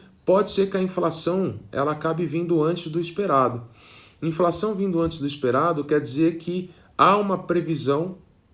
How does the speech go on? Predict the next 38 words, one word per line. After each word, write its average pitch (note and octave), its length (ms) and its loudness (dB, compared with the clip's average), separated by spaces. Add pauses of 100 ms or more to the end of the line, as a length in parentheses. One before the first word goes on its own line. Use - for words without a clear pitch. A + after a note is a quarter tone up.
(200)
da C#3+ 200 2
Selic F#3 920 -2
subindo E3+ 920 -4
antes E3 400 -2
do D#3 100 -2
esperado. A2+ 640 -4 (380)
Então, D3 260 2
por E3 180 2
isso F#3 280 -2
que F#3+ 180 -4
tem F3+ 220 -2
uma F3 220 -2
pressão E3+ 540 0
maior D#3+ 320 2
nessas D3 320 -2
curvas C3+ 440 -2
curtas E3 680 -2 (280)
do D#3+ 160 0
que F3 200 0
nas E3+ 180 -4
curvas E3+ 440 0
longas, C#3+ 640 -2 (260)
tá? B2+ 280 -4 (240)
Então, D#3 440 2
o D3 40 0
que D#3+ 120 -4
se F3 140 -2
imaginava D#3 600 0
que C3+ 120 -2
a C#3 60 4
inflação C#3+ 500 0
ia C#3+ 160 2
vir B2+ 220 -4
daqui C3 200 -2
uns C3 140 -4
dois, C3+ 240 2
três A#2+ 300 -2
anos, D#3+ 520 0